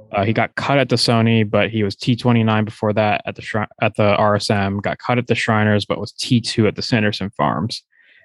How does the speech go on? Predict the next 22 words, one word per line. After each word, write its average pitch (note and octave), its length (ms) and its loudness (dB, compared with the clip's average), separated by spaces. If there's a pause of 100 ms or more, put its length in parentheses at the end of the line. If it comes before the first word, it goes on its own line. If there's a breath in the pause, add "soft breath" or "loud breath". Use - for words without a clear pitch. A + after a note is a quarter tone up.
(140 soft breath)
So, A#2+ 180 2
like, A2 260 0 (560)
you D3 80 4
know, A2+ 200 2 (140)
he's C3+ 160 -2
kind G#3 180 4
of - 20 6
been G3 120 6
trending A2+ 640 2
towards G2 500 -2 (120)
a - 40 -12
higher G2+ 340 0
finish - 640 -2
in G2+ 160 -6
recent G2+ 340 -2
weeks, G#2 460 -4
you G#2+ 80 -2
know, F#2+ 380 -2 (300)
slowly A2+ 520 2
going A2+ 220 2
from G#2 120 -4
T B2+ 280 -2